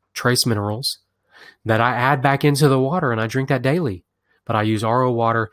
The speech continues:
add minerals back into it, 'cause good water is better than bottled water. Bottled water on average is just a, is a scheme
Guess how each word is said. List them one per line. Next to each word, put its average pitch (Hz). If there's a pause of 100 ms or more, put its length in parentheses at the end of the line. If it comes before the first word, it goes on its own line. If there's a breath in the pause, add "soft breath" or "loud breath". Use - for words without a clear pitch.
(240 soft breath)
add 123
minerals 117
back 110
into 110
it, 110 (280 loud breath)
'cause 98
good 131
water 117 (360)
is 110
better 117
than 107
bottled 107
water. 92 (380 soft breath)
Bottled 123
water 117
on 107
average 113
is 95
just 104
a, 101
is 107
a 92
scheme 101